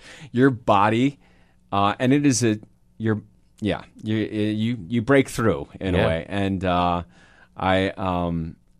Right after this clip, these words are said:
Speaker 1: I so identified with that part of your book.
Speaker 2: And then it started happening to you on stage?
Speaker 1: So then, um, I can remember the first time it happened to me on stage. Um, well,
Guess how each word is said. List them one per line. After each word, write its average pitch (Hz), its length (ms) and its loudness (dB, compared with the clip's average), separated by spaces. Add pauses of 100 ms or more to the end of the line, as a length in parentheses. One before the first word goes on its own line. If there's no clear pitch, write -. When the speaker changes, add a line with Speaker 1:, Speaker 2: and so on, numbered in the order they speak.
(160)
Speaker 1:
I 95 120 -2
so 110 200 2
identified 95 600 0
with 90 120 -8
that 85 300 -2
part 82 380 -4 (340)
of 80 140 -12
your 82 100 -6
book. 113 440 -2
Speaker 2:
And 104 120 0
then 113 120 4
it - 40 -2
started 95 220 2
happening 90 240 4
to 90 80 -2
you 87 60 4
on 80 100 0
stage? 95 480 -2
Speaker 1:
So 113 240 2
then, 139 340 4 (100)
um, 107 400 4
I 98 120 0
can 127 160 -4
remember 104 520 2
the 90 140 -2
first 139 340 -2
time 101 160 0
it 85 80 -4
happened 85 380 -6
to - 80 -8
me 82 380 -2
on 87 180 -4
stage. 82 640 -6 (300)
Um, 82 580 -2 (1500)
well, 113 280 0